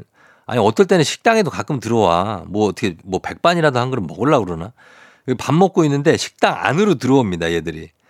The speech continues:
굉장한 친구들입니다. 어. 아, 우리 닭둘기님들도 많고. 어떻게 잘 좀 해결하시면 좋겠는데.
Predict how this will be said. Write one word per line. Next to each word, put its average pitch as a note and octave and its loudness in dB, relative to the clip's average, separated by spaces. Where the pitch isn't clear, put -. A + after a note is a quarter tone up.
굉장한 G2+ 0
친구들입니다. A#2 -10
어. F2+ 2
아, A#2+ 2
우리 A#2 0
닭둘기님들도 A2 -2
많고. E2 -4
어떻게 A#2 -4
잘 A2 -2
좀 A#2 0
해결하시면 B2+ 2
좋겠는데. F#2+ -4